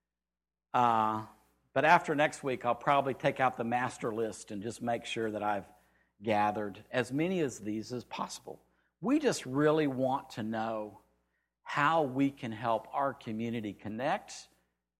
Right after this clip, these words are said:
in learning and living. That's, that's really, that's all we're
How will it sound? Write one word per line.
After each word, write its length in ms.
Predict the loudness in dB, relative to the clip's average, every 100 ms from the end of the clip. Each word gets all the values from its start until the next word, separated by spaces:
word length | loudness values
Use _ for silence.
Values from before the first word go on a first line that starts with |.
| _ _ _ -6
in 140 | -2
learning 460 | 4 4 4 2 -2
and 120 | -4
living. 340 | -6 -8 -12 -18 _ _
That's, 240 | -4 -4 0
that's 300 | 0 0 -2
really, 240 | -2 -2
that's 220 | -4 -10 -14 -4
all 440 | -2 0 -2 -6
we're 140 | -8